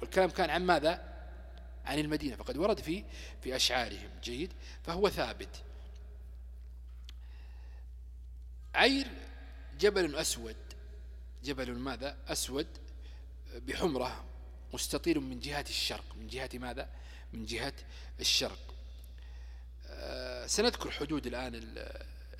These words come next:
الحرم بعد قليل. جيد، وثور جبل صغير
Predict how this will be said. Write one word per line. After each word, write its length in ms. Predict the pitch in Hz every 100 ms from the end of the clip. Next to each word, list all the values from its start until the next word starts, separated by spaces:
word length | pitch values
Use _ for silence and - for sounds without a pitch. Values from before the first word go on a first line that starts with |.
| -
الحرم 540 | - - - 135 113
بعد 200 | 104 95
قليل. 440 | 101 - 110 131 127
جيد، 240 | 120 139 - - - - - -
وثور 400 | 175 180 254 277
جبل 580 | 175 190 226 226 247 240
صغير 520 | - 165 185 151 117